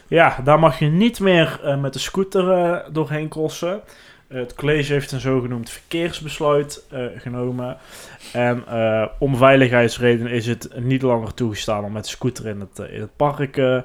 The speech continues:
te rijden. Ja, ze hebben klachten gekregen van, eh, mensen die daar liepen, omwonenden, eh, et cetera. En, eh, dat bleek dus, eh,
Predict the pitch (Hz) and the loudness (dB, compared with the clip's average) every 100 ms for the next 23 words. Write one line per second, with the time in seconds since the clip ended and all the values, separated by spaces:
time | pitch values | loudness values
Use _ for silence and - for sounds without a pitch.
0 | - - - - _ - 120 127 123 123 | -6 -20 -20 -20 _ -6 2 6 6 6
1 | 123 120 131 - 110 104 107 123 120 - | 6 6 4 2 -2 -2 0 -2 -2 0
2 | 131 - - 110 - 123 110 104 110 110 | 2 2 -4 -10 -4 -2 0 -2 0 0
3 | 101 104 104 104 135 131 - 135 123 120 | 0 -4 -4 0 2 2 2 4 6 4
4 | 120 123 117 117 - - - _ - - | 0 2 4 2 -4 -20 -20 _ -10 0
5 | 135 123 123 120 117 113 113 110 - 107 | 2 6 4 4 0 2 2 0 -6 -10
6 | 104 - 113 - 123 120 - 117 107 110 | -8 -8 -10 -2 0 -2 -2 -2 0 -2
7 | 110 104 98 101 117 110 120 117 110 107 | -4 -4 -6 -6 -6 -2 2 2 0 -6
8 | 113 | -6